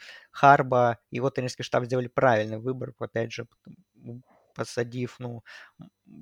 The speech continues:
Макнамару на позицию бэкап, потому что, ну, Маккарти, как-то, мне кажется, с ним нападение выглядит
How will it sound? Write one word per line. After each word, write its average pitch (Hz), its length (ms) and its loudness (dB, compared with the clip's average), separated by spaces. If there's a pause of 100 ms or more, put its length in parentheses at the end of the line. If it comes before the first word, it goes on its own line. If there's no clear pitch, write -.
(120)
Макнамару 127 1000 0
на 117 380 0
позицию 120 500 -6
бэкап, 120 420 -2 (160)
потому 131 140 -18
что, - 240 -14
ну, 131 120 -10
Маккарти, 135 520 -2
как-то, - 280 -10
мне 120 160 -8
кажется, 117 340 -4
с - 120 -12
ним 160 160 -2
нападение 131 500 0
выглядит 123 520 -2